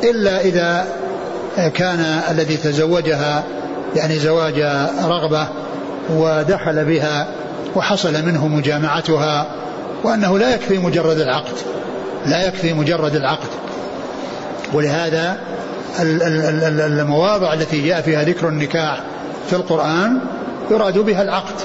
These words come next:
إلا هذا الموضع الذي في سورة البقرة: "فإن طلقها فلا تحل له حتى تنكح زوجا،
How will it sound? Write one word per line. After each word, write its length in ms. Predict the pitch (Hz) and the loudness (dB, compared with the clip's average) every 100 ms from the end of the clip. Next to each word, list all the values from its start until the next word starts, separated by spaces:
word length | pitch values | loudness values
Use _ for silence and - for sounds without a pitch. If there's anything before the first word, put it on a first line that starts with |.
| - - - - - 160 | -8 -8 -8 -8 -2 0
إلا 180 | 233 214 | 2 2
هذا 260 | 170 175 165 | 2 0 2
الموضع 460 | 175 170 156 156 - - - - - - | 2 2 2 0 -2 -6 -8 -8 -8 -2
الذي 320 | 160 151 156 | 0 2 2
في 120 | 143 156 | 2 0
سورة 260 | 180 156 147 | 2 0 2
البقرة: 480 | 160 170 147 151 - - - - | 0 0 0 0 -2 -6 -8 -4
"فإن 180 | 143 151 151 | -2 0 2
طلقها 460 | 175 170 160 151 | 0 0 0 0
فلا 200 | 147 147 | 0 0
تحل 340 | 147 143 165 160 | 0 0 2 2
له 120 | 151 | 2
حتى 260 | 143 156 | 0 0
تنكح 360 | 151 170 139 151 | 0 -2 0 0
زوجا، 380 | 151 160 151 | 2 2 0